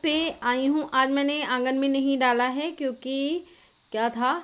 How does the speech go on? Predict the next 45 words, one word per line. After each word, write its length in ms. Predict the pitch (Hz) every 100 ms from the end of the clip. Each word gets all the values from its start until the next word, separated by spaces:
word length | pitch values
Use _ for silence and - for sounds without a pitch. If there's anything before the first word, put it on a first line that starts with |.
| -
हाँ, 240 | 247 233
घर 200 | 214 262
वर 160 | 277 294
लीपना 440 | 302 285 285 285
था, 160 | 285 349
तो 140 | 370
जिसके 320 | 233 269 - 294
चलते 280 | 294 277
मैंने 320 | 285 262 269 277
सोचा 300 | 277 285 285
चलो 300 | 277 247 311 - -
जल्दी 280 | 233 226 247
से 160 | 233 277
ऊपर 300 | 247 220 233
ही 160 | 277
डाल 240 | 262 233 226
देते 260 | 220 226
हैं, 100 | 254
वरना 300 | 262 226 233
बार 240 | 226 220 208
बार 260 | 240 226
हटाना 440 | 226 214 208 214 214
पड़ेगा, 480 | 226 214 190 233 392 - - - - - - -
तो 280 | 208 208 208
इसलिए। 460 | 220 220 262 285 330
और 500 | - 220 220 220 220 - -
ये 180 | 240 285
सारे 320 | 285 262 294
कपड़े 400 | 247 269 254 285 285
सूखेंगे, 640 | 269 247 233 302 302 403 440 - 254 254
शाम 320 | 247 269 269 285
तक 160 | 320
आराम 300 | 320 254 262
से 140 | 277 294
सूख 240 | 277 240
जाएंगे, 280 | 240 240 247
क्योंकि 320 | 240 302 311
अब 180 | 330 277
धूप 320 | 247 285 -
उतनी 340 | 277 269 294 311
तेज़ 300 | 302 277 233
नहीं 260 | 269 285 277
होती 340 | 240 240 247
है 160 | 262 277
कि 180 | 311